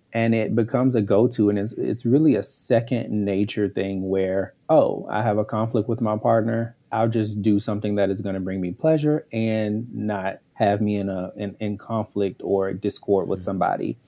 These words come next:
Speaker 1: Also, I think the work that I've done with men is it shows,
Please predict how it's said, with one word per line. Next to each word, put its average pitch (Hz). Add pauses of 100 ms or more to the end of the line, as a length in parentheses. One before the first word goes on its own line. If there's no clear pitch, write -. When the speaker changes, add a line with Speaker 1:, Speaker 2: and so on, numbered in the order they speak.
(340)
Speaker 1:
Also, 143
I 113
think 113
the 107
work 110
that 107
I've 104
done 98
with 95
men 95
is 95 (440)
it 127 (380)
shows, 120